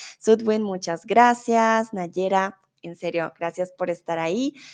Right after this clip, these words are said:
Disfruten el resto de su domingo. Espero mañana empiecen la semana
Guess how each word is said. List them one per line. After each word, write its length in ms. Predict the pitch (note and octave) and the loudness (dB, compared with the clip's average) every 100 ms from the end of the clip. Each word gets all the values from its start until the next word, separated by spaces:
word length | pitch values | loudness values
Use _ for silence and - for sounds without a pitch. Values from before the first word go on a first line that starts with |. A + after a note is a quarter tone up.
| - | -6
Disfruten 720 | A#3 A3+ - A#3 B3+ B3+ B3 | -4 -4 -2 0 0 2 0
el 120 | A3+ G#3 | -2 -2
resto 340 | F#3+ F#3 F#3+ | -2 -2 -2
de 100 | F#3 | -2
su 120 | F3+ F3+ | -2 -4
domingo. 440 | F3 F#3+ B3 A#3+ | -4 -4 -4 -4
Espero 280 | A3+ F#3 F#3+ | -2 -2 -2
mañana 560 | G3 F#3+ F3+ F#3 G3 - | -4 -4 -4 -4 -6 -8
empiecen 460 | F#3+ F3+ F3 F#3 F#3 | -12 -10 -10 -8 -8
la 100 | F#3 | -8
semana 500 | F#3 F3 F#3 A3 | -10 -12 -8 -8